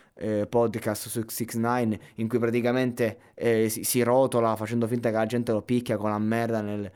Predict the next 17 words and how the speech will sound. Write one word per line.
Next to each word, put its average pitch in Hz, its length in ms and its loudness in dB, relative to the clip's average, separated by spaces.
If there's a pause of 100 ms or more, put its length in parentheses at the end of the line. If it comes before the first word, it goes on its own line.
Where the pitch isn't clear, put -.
(240)
nelle 104 140 -4
mutande, 107 540 0
cioè 101 140 -4
nel 98 100 -6
senso 107 320 -4
lui 143 180 4
è 120 60 6
uno 135 260 4
che 107 140 -4
comunque 131 260 0
ci 110 80 -2
ha 98 80 -2
basato 117 500 -2
una 113 160 0
carriera 120 540 2
su 101 180 -8
quello 95 520 -2